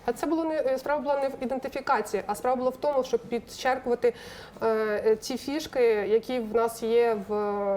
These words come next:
в регіоні. Тобто, якщо в нас так називають, ну, мені здається, що це прикольно. Ми хотіли, щоб, е, наші люди закохувалися в свій рідний край і підчеркували, е, ну, ці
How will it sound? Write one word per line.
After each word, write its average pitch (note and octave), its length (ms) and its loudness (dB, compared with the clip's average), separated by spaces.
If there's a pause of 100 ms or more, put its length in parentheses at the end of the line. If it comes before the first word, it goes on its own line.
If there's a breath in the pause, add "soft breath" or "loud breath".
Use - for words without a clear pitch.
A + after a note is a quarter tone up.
в G3+ 300 -4
регіоні. A#3 500 2 (280 loud breath)
Тобто, A3 300 0
якщо G#3 280 0
в B3+ 60 2
нас B3 100 2
так A#3 200 -2
називають, A3+ 520 4
ну, G3+ 80 2
мені G3+ 200 4
здається, B3 280 0
що - 80 -10
це A3 100 0
прикольно. - 500 -2 (260 loud breath)
Ми A#3 120 8 (320)
хотіли, B3 380 2
щоб, A#3 260 0 (120)
е, A3+ 320 4
наші A3+ 260 2
люди A#3 360 4
закохувалися A3 920 0 (120)
в F#3 240 0
свій G#3+ 140 -2
рідний G3+ 240 2
край F3+ 300 0 (120)
і G3+ 140 0
підчеркували, A#3 720 0
е, F#3 160 -2 (520)
ну, A3 160 2 (260)
ці A3 100 -6